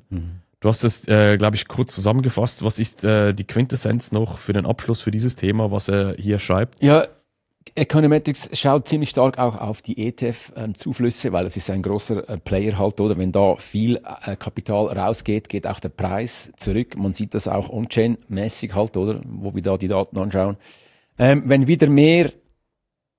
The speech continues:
Speaker 1: E-T-F-Käufe da sind, dann sieht man auch, es ist nachhaltiger. Die verkaufen nicht sofort, die wollen die Bitcoin halten oder die, die, die E T Fs halten. Und momentan, ja, es geht wieder,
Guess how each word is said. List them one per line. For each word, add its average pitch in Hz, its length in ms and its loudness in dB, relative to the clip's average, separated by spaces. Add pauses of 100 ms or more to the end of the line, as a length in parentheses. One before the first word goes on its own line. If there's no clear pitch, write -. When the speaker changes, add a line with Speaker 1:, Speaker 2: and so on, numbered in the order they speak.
(120)
Speaker 1:
E-T-F-Käufe 131 1500 -2
da 117 240 2
sind, 123 300 -2
dann 107 120 -2
sieht - 180 -8
man 107 140 -4
auch, 101 160 -8
es - 120 -18
ist - 160 -14
nachhaltiger. 85 640 -10 (240)
Die 82 60 -12
verkaufen 107 420 -4
nicht 117 180 -2
sofort, 117 480 0
die 92 80 -4
wollen 98 200 0
die 87 560 -4
Bitcoin - 380 -4
halten 95 280 0
oder 85 120 -4
die, 85 260 -4
die, - 180 -12
die 87 280 -4
E 85 60 -2
T 90 140 -4
Fs - 180 -8
halten. 87 360 -4 (440)
Und 104 100 0
momentan, 165 420 4
ja, 175 280 6 (340)
es - 160 -4
geht 170 180 2
wieder, 151 180 2